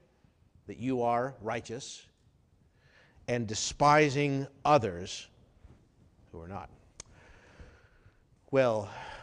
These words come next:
before we go on to consider some good news, I would like briefly to make three observations about what's really wrong with legalism. Laid it out from the passage. Let's go a little deeper before we press on.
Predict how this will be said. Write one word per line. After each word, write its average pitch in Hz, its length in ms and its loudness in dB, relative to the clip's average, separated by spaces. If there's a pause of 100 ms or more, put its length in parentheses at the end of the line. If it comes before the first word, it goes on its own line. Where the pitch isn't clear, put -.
before 139 320 0
we 123 360 0
go 127 260 -2
on 139 200 2
to 139 60 -6
consider 117 320 -8
some 107 160 -12
good 131 200 -2
news, 113 300 -6
I 117 80 -2
would 113 220 -4
like 113 220 -4
briefly 113 340 -8
to 107 140 -12
make 104 300 -10 (380)
three 110 360 -8
observations 98 1040 -10
about 92 360 -12 (500)
what's - 240 -12
really 107 240 -8
wrong 90 400 -10
with 87 180 -16
legalism. 80 540 -18 (960)
Laid 117 160 -4
it 107 80 -6
out 113 220 -2
from 104 120 -12
the 95 60 -10
passage. 92 600 -16 (1300)
Let's - 140 -18
go 127 120 -4
a - 20 -2
little 101 200 -6
deeper 92 340 -12
before 104 320 -12
we 95 200 -8
press - 320 -12
on. 85 260 -14